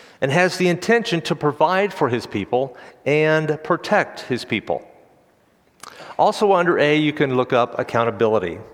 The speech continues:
'cause that's another good A word. B is for bond. God's promises are a bond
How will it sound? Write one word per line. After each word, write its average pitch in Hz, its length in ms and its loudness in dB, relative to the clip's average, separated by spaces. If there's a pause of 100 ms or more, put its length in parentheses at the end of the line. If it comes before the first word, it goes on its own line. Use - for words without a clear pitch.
(500)
'cause 110 160 -6
that's 110 240 0
another 107 300 0
good 95 320 -6
A 98 160 -6
word. 98 340 -12 (1300)
B 226 300 2
is 180 120 4
for - 160 -2
bond. 120 640 2 (680)
God's 143 300 2
promises 175 500 0
are 139 220 4
a 139 60 4
bond 123 680 0